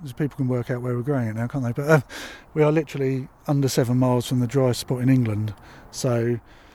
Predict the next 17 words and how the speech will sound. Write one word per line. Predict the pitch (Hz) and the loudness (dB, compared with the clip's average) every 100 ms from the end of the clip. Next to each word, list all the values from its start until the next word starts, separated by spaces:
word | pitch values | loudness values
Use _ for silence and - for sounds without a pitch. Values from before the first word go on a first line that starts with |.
| - - - | -20 -20 -6
uh, | 135 131 127 131 123 160 | 0 2 2 0 -2 4
we're | 185 | 6
a | 180 | 8
little | 175 151 | 6 2
bit | 123 107 | -2 -4
out | 113 | -6
of | 110 | -8
Saffron | - 120 123 | -8 -6 -4
Walden, | 131 120 101 | -2 -4 -8
obviously, | 104 107 101 | -12 -12 -10
here. | 107 110 - - - | -8 -10 -14 -20 -18
I'm | 156 | -10
not | 135 117 | -8 -6
giving | 113 | -6
anything | 113 110 113 | -6 -6 -6
away, | 113 110 107 | -4 -4 -2
but | 151 165 | 0 4